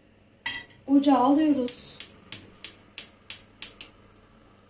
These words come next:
Unumuzu ve şekerimizi ilave ediyoruz.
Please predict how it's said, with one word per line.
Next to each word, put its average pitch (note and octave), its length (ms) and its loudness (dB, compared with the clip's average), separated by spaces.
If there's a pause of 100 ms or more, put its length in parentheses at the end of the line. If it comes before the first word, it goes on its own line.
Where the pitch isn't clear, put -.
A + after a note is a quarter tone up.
(1000)
Unumuzu C#4 460 6
ve B3 80 -4
şekerimizi A#3+ 640 -6
ilave A#3+ 400 -4
ediyoruz. G#3+ 800 -12